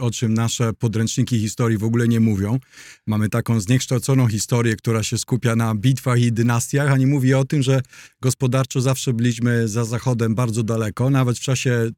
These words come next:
tego niby naszego Złotego Wieku, w szesnastym wieku, gospodarczo już byliśmy daleko za innymi. Na przykład wtedy poziom,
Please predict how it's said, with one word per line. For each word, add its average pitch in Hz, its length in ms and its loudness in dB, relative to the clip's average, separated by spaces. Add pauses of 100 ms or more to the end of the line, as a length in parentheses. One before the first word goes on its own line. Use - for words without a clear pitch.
tego 117 240 0
niby 131 260 4
naszego 120 400 0
Złotego 110 420 -2
Wieku, 110 360 -2
w - 60 -16
szesnastym 117 540 -2
wieku, 120 360 -2 (520)
gospodarczo 131 720 0
już 135 280 2
byliśmy 113 640 0
daleko 120 420 0
za 110 180 -2
innymi. 117 420 2
Na 123 120 0
przykład 107 240 -6 (160)
wtedy 127 460 0
poziom, 123 520 2